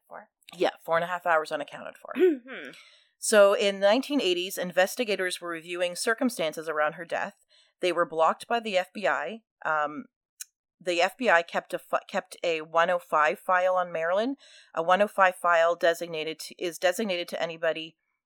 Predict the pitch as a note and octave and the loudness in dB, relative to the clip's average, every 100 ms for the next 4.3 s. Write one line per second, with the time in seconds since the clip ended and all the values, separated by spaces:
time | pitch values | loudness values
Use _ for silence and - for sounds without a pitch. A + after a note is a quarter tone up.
0 | _ G#3 B3 A#3 A3 A3+ G3 F#3 F3 F#3+ | _ 2 4 4 4 2 0 0 0 -4
1 | G#3+ G3+ G3 E3 E3 A#3 A#3 E3 - - | -4 -6 -4 -6 -4 -4 -2 -2 -2 -4
2 | F3 - - E3 E3 D#3+ - _ _ _ | -4 -4 -6 -4 -2 -4 -6 _ _ _
3 | F3 E3 - D#3 E3 - D#3 D#3 - G#3 | 0 0 -2 -4 -2 -2 -4 -6 -10 -6
4 | G#3+ A3+ | -4 -6